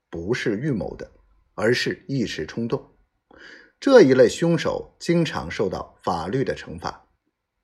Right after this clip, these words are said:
但是更多的杀人犯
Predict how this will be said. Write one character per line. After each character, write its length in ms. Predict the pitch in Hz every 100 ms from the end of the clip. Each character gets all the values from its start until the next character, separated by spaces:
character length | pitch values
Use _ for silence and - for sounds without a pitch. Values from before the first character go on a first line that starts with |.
| _ _ _ _ _
但 180 | - 90
是 400 | 76 - - _ _ _ - _
更 260 | 170 190 135
多 180 | 107
的 120 | 101 90
杀 180 | 113
人 180 | 107 90
犯 360 | 87 113 87